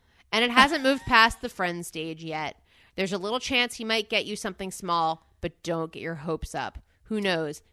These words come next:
Speaker 1: Maybe you'll be in a relationship next year.
Speaker 2: Next year?
Speaker 1: Next
Speaker 2: I'm gonna work on
Speaker 1: year.
Speaker 2: this for a year?
Speaker 1: This
Speaker 2: Fuck
Speaker 1: guy
Speaker 2: that
Speaker 1: doesn't even
Speaker 2: guy.
Speaker 1: notice my haircut?
Speaker 2: Yeah, th-, this guy can go scratch. He can go date one of the, the hussies.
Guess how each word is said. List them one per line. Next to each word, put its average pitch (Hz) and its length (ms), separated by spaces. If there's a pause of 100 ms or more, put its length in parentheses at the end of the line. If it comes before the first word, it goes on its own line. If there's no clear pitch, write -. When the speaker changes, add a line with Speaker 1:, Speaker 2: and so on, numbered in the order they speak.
Speaker 1:
Maybe 196 320
you'll 160 120
be 160 160
in 156 80
a 151 60
relationship 151 800
next 156 480
year. 98 320 (320)
Speaker 2:
Next 254 280
year? 202 600 (100)
Speaker 1:
Next 208 180
Speaker 2:
I'm 226 80
gonna 254 160
work 226 320
on 233 160
Speaker 1:
year. 214 60
Speaker 2:
this 226 180
for 294 140
a 311 100
year? 339 240 (240)
Speaker 1:
This 226 120
Speaker 2:
Fuck 381 80
Speaker 1:
guy 226 160
Speaker 2:
that 254 100
Speaker 1:
doesn't 254 120
even 226 120
Speaker 2:
guy. 151 80
Speaker 1:
notice 220 260
my 208 140
haircut? 226 380
Speaker 2:
Yeah, 370 200
th-, 285 280
this 392 200
guy 370 140
can 320 160
go 294 140
scratch. - 600
He 254 160
can 285 160
go 277 180
date 247 260
one 240 120
of 240 60
the, 226 160
the 202 180
hussies. 190 540